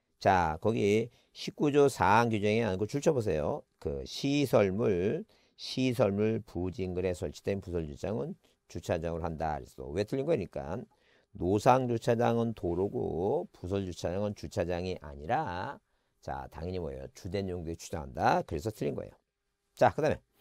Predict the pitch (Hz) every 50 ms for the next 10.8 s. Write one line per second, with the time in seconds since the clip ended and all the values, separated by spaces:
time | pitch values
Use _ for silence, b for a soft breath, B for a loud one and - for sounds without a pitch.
0 | B B B B B B - 165 165 160 131 - - 185 170 175 170 170 185 175
1 | 165 147 117 110 120 135 160 - - - 104 98 117 131 143 135 - 147 143 135
2 | 139 139 139 143 143 143 - - 156 160 147 143 139 135 131 123 117 - 127 120
3 | 123 117 127 - - - 123 120 110 90 90 95 95 95 101 98 104 127 139 135
4 | 113 76 80 82 87 95 104 98 104 98 87 110 101 98 92 87 95 113 - 196
5 | 202 - - _ _ _ _ _ _ _ _ _ - - 87 82 82 80 - -
6 | 90 92 104 113 120 104 85 73 69 76 90 - 135 202 - - - 85 90 92
7 | 120 113 98 87 90 101 131 135 123 - - 78 73 73 85 92 113 - 113 117
8 | 131 127 110 101 _ _ _ _ _ _ _ _ _ - - - - 170 170 -
9 | - - 87 87 82 104 117 127 123 104 85 78 87 98 113 113 - - 127 113
10 | 107 85 71 69 90 104 98 82 67 64 60 50 58 - 123 127